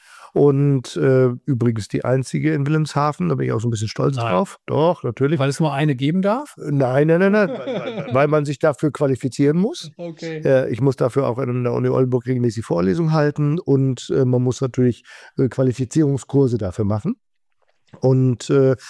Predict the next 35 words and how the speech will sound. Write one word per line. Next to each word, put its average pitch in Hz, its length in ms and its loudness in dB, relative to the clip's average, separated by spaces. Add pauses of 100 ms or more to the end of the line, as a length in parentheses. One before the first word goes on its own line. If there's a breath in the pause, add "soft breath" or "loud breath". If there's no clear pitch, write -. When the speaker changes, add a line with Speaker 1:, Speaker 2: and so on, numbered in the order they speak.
(140 loud breath)
Speaker 1:
hab 131 180 -2
dementsprechend, 139 680 0
äh, 135 40 -2
relativ 117 600 -2
häufig 120 260 -2
Family 156 380 0
bei 143 160 2
mir 147 320 2 (380 loud breath)
oder, 123 920 4
äh, 117 60 0
Blockpraktika-Studenten, 135 1200 -2
also 120 160 -4
die 117 100 0
ein 110 60 0
Blockpraktikum 139 580 -6
machen, 135 320 -2 (380 loud breath)
oder 123 560 2
auch, 117 300 0
äh, 127 120 0
P-J-Studenten, 135 720 0
also 120 180 0
die, 117 120 0
die 127 100 4
im 117 100 2
Abschluss 127 360 -4
ihres 120 160 0
Studiums 143 360 0
sind, 131 220 -2
kurz 131 200 0
bevor 123 300 -2
sie 120 120 0
dann 117 180 2 (340 soft breath)
ihre 127 180 2
Abschlussprüfung 127 680 0
haben, 120 320 0